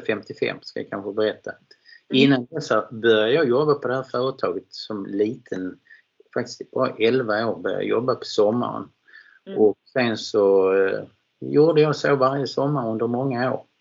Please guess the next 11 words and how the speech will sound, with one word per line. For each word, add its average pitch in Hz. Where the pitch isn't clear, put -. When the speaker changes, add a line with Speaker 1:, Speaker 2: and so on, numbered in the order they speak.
Speaker 1:
Eh, 113
började 120
läsa 120
i 120
Lund, 120
läsa 110
ekonomi. 110
Eh, 104
fick -
jobb, 110
eh, 101